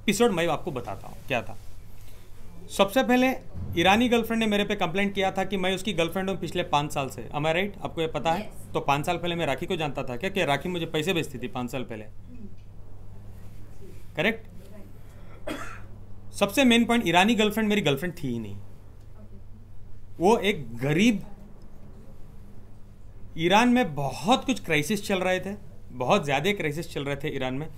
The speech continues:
Speaker 1: उस time में मैं उसको मिला, मैं ईरानी community के साथ बहुत जुड़ा हुआ इंसान हूँ। I was also a president for Irani community in Mysore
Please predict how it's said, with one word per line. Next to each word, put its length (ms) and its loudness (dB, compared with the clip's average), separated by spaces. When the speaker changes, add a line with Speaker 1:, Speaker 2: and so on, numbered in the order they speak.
Speaker 1:
उस 200 2
time 120 4
में 140 2
मैं 180 2
उसको 200 -2
मिला, 300 2
मैं 340 -2
ईरानी 320 2
community 440 -2
के 140 -4
साथ 160 -2
बहुत 300 -2
जुड़ा 220 0
हुआ 260 2
इंसान 320 -4
हूँ। 100 -6
I 0 -
was 160 2
also 220 0
a 100 2
president 440 -4
for 100 0
Irani 280 0
community 480 -2
in 100 0
Mysore 340 0